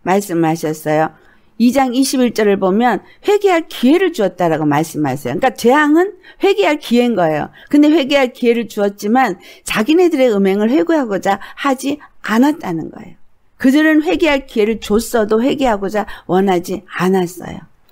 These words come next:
지금 코로나가 이렇게 있어도 회개하고 "예수님 앞에 어떻게 해야 내가 잘 믿을까?" 그렇게 해서 주님 앞에 무릎으로 나가고 주 앞에 더 기도로 나가는 사람은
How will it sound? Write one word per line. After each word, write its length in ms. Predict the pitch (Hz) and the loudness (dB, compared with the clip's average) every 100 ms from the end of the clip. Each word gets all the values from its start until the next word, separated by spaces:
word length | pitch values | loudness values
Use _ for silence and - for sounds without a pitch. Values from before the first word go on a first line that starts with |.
| _ | _
지금 300 | - 269 277 | 0 2 2
코로나가 640 | 277 285 320 269 226 226 214 | 0 0 2 2 0 0 -2
이렇게 260 | 175 175 | -2 -4
있어도 680 | 139 247 - 170 202 247 202 - - | -4 -4 -2 -2 2 0 0 -4 -4
회개하고 560 | 269 285 247 226 240 233 - | -2 0 0 0 -2 -2 -4
"예수님 480 | 185 214 233 220 208 | -2 -2 -4 -2 0
앞에 180 | 196 214 | -2 0
어떻게 340 | 208 202 285 285 | -2 -2 -2 2
해야 140 | 254 | 0
내가 300 | 220 190 202 | 0 -2 -2
잘 220 | 190 180 | -2 -2
믿을까?" 520 | 214 214 180 175 202 202 - | 0 0 -2 0 -2 -2 -14
그렇게 260 | - 208 226 | -4 -2 -2
해서 200 | 214 196 | -4 -4
주님 340 | - 220 220 196 | 0 0 2 2
앞에 260 | 185 196 | 0 -2
무릎으로 500 | 190 240 302 262 233 208 | -2 0 0 0 0 0
나가고 580 | 180 185 185 190 196 - - | 0 0 -2 0 -2 -4 -8
주 100 | - | -4
앞에 160 | 196 202 | -4 -4
더 400 | - - - 320 | -10 -10 -4 -4
기도로 380 | - 233 214 208 | -4 -2 -2 -2
나가는 480 | 175 147 165 180 180 | -2 -2 0 0 0
사람은 380 | 180 165 185 | 0 0 0